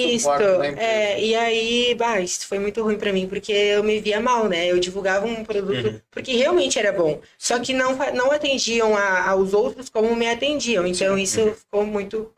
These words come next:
Speaker 3: Sim.
Speaker 1: negativo, no caso, uma situação
Speaker 2: É, isso
Speaker 1: complicada.
Speaker 2: é aquilo que eu falo do, da distinção entre tratar as pessoas, porque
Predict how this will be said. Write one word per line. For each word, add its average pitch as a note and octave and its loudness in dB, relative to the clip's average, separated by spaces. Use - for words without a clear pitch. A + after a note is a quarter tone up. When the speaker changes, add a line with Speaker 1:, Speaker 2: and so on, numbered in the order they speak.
Speaker 3:
Sim. - -4
Speaker 1:
negativo, G#3+ -2
no F3 -6
caso, D#3+ -4
uma E3 -4
situação E3+ -2
Speaker 2:
É, - 0
isso D#3 2
Speaker 1:
complicada. F3+ 2
Speaker 2:
é C#3+ 2
aquilo C#3 -6
que - -4
eu D3 -2
falo B2 2
do, C#3+ 0
da C3+ 2
distinção D#3+ 2
entre E3+ 0
tratar D#3+ 0
as C#3+ -2
pessoas, E3 0
porque C3 -4